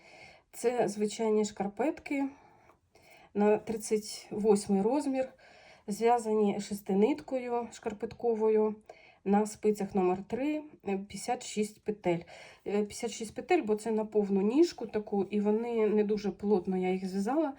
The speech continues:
щоб вони легко одягалися, щоб, е, були зручні в носінні для вікової людини. З,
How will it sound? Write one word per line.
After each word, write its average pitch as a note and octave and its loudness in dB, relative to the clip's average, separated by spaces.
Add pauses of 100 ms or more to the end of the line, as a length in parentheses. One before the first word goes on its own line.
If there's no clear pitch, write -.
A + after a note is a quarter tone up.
(280)
щоб - -12
вони G#3 4
легко G3+ 0
одягалися, A3 0
щоб, G3+ -6 (100)
е, F#3 -2 (1700)
були G#3 2
зручні G#3 -2
в G3+ -2
носінні A3 -4
для F#3+ -4 (120)
вікової G3+ -6
людини. F3 -6 (1080)
З, A3 -2